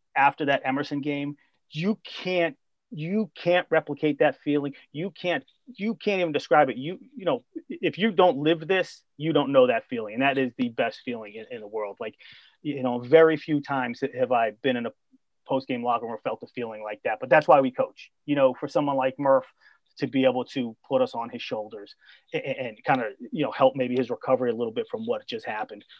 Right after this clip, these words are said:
was, was honestly, like, the, the best game I have ever been a part of. And, you know, Emerson, you know, it's this tiny gym. It's, like, six floors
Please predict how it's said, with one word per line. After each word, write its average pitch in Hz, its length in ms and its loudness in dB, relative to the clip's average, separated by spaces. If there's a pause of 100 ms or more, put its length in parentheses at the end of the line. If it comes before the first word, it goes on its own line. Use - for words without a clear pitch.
(120)
was, 131 300 2 (500)
was 139 360 0 (360)
honestly, 139 420 2
like, 117 240 -4
the, 127 220 0
the 139 120 0
best 127 360 2 (440)
game 120 280 -2 (100)
I 117 120 -2
have 107 100 -4 (140)
ever 113 220 -2
been 107 140 -8
a - 20 -14
part 98 300 -8
of. 92 80 -14
And, 107 120 -14
you 147 80 -4
know, 143 100 2
Emerson, 147 500 0 (580)
you 147 160 -2
know, 120 100 0
it's 113 100 -8
this - 200 -16
tiny 156 460 -4
gym. 139 580 -2
It's, 113 180 -10
like, 95 220 -10
six - 420 0
floors 156 480 -2